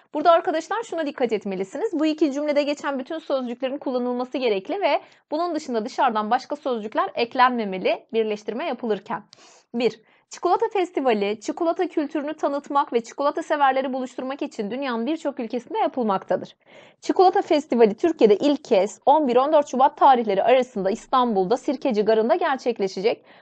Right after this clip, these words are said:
Burada bir sürü anahtar kelime var ve buradaki anahtar kelimeler cümle birleştirilerek de kullanılmalı, birleştirilirken de kullanılmalı. Şimdi bakıyoruz. Türkiye'de ilk kez on bir on dört Şubat tarihleri arasında İstanbul'da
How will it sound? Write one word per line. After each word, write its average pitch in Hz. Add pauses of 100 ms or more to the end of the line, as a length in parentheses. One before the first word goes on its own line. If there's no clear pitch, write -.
(100)
Burada 330
bir 381
sürü 359
anahtar 320
kelime 320
var 269
ve 254
buradaki 302
anahtar 294
kelimeler 262
cümle 262
birleştirilerek 254
de 311
kullanılmalı, 233
birleştirilirken 208
de 302
kullanılmalı. 190
Şimdi 311
bakıyoruz. 359 (1300)
Türkiye'de 359
ilk 381
kez 254
on 320
bir 247
on 339
dört 269
Şubat 262
tarihleri 240
arasında 214
İstanbul'da 220